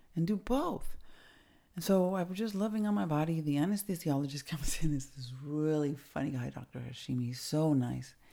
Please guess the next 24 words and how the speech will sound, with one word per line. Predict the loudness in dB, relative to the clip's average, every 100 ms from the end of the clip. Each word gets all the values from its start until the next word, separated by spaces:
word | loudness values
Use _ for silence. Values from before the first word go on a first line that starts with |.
| -20 -20 -20 -20 -20 -20 0
And | 4 4
he's | 4 4
older, | 2 6 6
and | 6
I'm | 4 2
like, | 4
"I'm | 10 12
really | 12 12
worried. | 10 8 4 4
I |
think | 0 -2 -2
I'm | -4
gonna | -2 0
die | 4 6 6 6
with | 4 0
the | 0
anesthesia. | -2 -2 -2 -2 0
I'm | 2
never | 2 2
gonna | 2 0
wake | -2 -8
up." | -14 -18 -18 -18 -20 -20
He's | _ 0
like, | 0 0